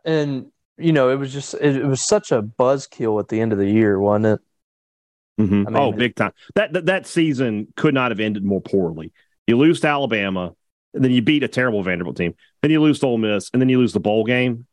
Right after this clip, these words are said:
Speaker 2: I mean, it takes a season that was so special, and it's just like, when you think of twenty fourteen, like, you wanna stop thinking after the Auburn game. You don't wanna remember anything else.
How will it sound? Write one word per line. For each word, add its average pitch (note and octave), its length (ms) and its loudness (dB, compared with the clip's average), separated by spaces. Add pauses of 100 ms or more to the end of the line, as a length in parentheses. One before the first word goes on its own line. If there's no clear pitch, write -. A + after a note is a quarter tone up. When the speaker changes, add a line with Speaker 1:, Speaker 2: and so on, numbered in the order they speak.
Speaker 2:
I B2+ 60 0
mean, C#3 180 2
it C3 100 -4
takes D#3+ 240 -2
a B2+ 60 -6
season B2+ 320 0
that A#2 80 2
was G2 120 -4
so C#3 180 0
special, B2 640 -4 (440)
and B2 160 2
it's A2+ 100 -2
just C3+ 260 -2
like, A2+ 280 -2 (1400)
when D3+ 160 4
you E3+ 80 4
think G#3 180 0
of - 80 -4
twenty E3+ 240 -2
fourteen, D3 720 0 (420)
like, C3 220 0
you D#3+ 80 6
wanna E3 180 2
stop - 380 -4
thinking C3 400 -2
after G#2+ 240 -4
the G2 80 0
Auburn F2 340 -2
game. D2 260 -14 (200)
You C#3 80 2
don't E3+ 120 2
wanna E3 180 2
remember C3+ 340 0
anything F#2+ 260 -4
else. D2 380 -10